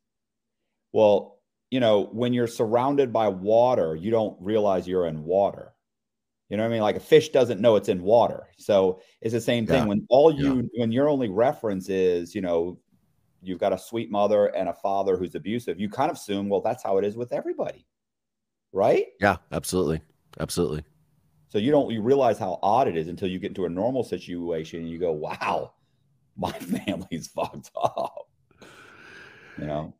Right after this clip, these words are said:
Speaker 1: But
Speaker 2: Yep.
Speaker 1: sorry. So I know exactly what you're saying. You just don't see it.
Speaker 2: No, you don't at all.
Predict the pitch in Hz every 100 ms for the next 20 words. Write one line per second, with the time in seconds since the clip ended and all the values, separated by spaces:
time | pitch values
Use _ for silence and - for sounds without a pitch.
0 | _ - 85 85 92 104 90 78 76 _
1 | _ 92 95 117 101 80 92 92 90 82
2 | 69 71 - 87 67 64 - _ _ _
3 | 90 113 135 - 131 165 - _ _ _
4 | _ _ _ _ - 113 120 104 101 120
5 | 80 - _ _ _ 95 101 98 69